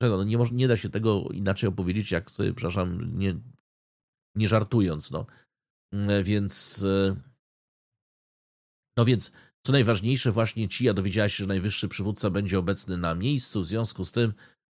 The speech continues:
e, i to jest możliwe bardzo, e, że państwo położone tam, gdzie chce, i U S A z-, zmieniły termin ataku po to, żeby właśnie,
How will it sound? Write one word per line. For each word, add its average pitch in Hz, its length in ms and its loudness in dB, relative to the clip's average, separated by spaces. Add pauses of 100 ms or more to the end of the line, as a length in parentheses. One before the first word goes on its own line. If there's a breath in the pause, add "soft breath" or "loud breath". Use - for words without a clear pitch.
e, 101 140 4
i 98 120 -2
to 170 120 6
jest 123 240 4
możliwe 98 540 2
bardzo, 92 520 2 (440 soft breath)
e, 107 140 4
że 113 500 4
państwo 117 340 0
położone 107 280 -2
tam, 107 180 0
gdzie 98 180 0
chce, 113 360 0
i 101 80 -2
U 104 120 2
S 95 180 0
A 110 220 2
z-, 87 560 -2
zmieniły 107 460 2
termin 101 340 0
ataku 104 580 -2 (480 soft breath)
po 143 100 6
to, - 160 2
żeby 113 240 2
właśnie, 107 680 0